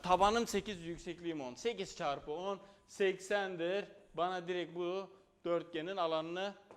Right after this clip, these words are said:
vermiş olur arkadaşlar. Devam edelim, devam edelim hemen.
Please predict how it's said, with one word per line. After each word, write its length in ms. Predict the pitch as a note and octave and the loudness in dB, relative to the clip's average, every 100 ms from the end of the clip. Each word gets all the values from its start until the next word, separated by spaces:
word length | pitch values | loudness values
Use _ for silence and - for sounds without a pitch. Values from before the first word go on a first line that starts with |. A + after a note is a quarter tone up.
| - _ | -20 _
vermiş 420 | D#3 E3 F#3 G3 | 8 8 6 -2
olur 220 | D#3 D3+ C#3 | -2 -2 -2
arkadaşlar. 580 | A#2 A#2+ G#2+ F#2+ G#2+ G2+ _ _ - - - - - | -4 -6 -12 -12 -14 -16 _ _ -20 -20 -20 -18 6
Devam 280 | C4+ C#4 B3+ | 10 10 10
edelim, 480 | G#3 G3 G3 A3 A3+ | 6 6 4 0 0
devam 260 | A#3 B3 A3 | 4 6 4
edelim 280 | F#3+ F#3 G3+ | 2 0 2
hemen. 340 | G#3+ G#3 | 2 2